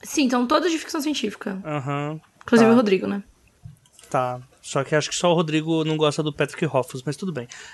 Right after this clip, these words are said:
Speaker 1: <laughs>
Speaker 2: Vamos
Speaker 1: Tem que citar.
Speaker 2: <laughs> Tinha que, sempre tem que
Speaker 1: Ai,
Speaker 2: citar,
Speaker 1: meu
Speaker 2: né?
Speaker 1: Deus.
Speaker 2: É.
Speaker 1: Sempre.
Speaker 2: Ainda que haja um certo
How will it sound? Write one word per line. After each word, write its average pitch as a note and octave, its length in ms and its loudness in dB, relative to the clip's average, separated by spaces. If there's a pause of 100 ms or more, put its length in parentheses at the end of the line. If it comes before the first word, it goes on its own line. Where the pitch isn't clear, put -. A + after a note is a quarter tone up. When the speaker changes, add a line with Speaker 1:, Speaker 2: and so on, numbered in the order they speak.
(140)
Speaker 1:
<laughs> - 0 - (560)
Speaker 2:
Vamos G3 800 -2
Speaker 1:
Tem C4 160 4
que C4 180 0
citar. - 640 -2 (260)
Speaker 2:
<laughs> - 320 -2
Tinha E3+ 180 0
que, - 280 -4 (320)
sempre D3+ 260 -4
tem D#3+ 80 -4
que G#3+ 60 2
Speaker 1:
Ai, A3 60 4
Speaker 2:
citar, A3+ 320 4
Speaker 1:
meu G3+ 120 0
Speaker 2:
né? F#3 60 -8
Speaker 1:
Deus. F#3+ 400 -4
Speaker 2:
É. C#3 120 -18 (100)
Speaker 1:
Sempre. G3+ 460 -4 (3000)
Speaker 2:
Ainda G4+ 260 0
que - 120 -2
haja E4 240 0
um C#4+ 100 2
certo A#3+ 800 0